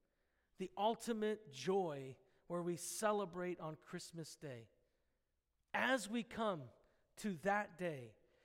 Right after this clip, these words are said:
may you focus upon who Jesus was described as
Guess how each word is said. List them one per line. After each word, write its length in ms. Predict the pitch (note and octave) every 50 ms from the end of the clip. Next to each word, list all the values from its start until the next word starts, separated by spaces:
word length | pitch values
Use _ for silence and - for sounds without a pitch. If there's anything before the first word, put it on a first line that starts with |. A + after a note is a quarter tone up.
| _ _ - -
may 140 | F3 G3 G#3
you 240 | G3+ G#3 G#3+ G#3+ G3
focus 600 | - - - B3 B3+ C4+ C4 C4 B3+ A#3 - -
upon 580 | A3 - - - G3+ G3+ G3+ G3+ G3+ G3+ F#3 - - - _ _ -
who 380 | - - B3+ C4+ C#4 C#4+ C#4
Jesus 760 | A3 F3 C#3 C#3+ G3 A#3+ B3 A#3 G3 E3 G3 F#3+ E3+ - -
was 180 | F3+ F#3 E3 -
described 840 | - - E3+ - - - - - G3+ G3+ G3+ G3+ G3+ G3 F3+ D#3+ - -
as 440 | F#3 F3+ F3 E3+ D#3 D3 C#3+ C3+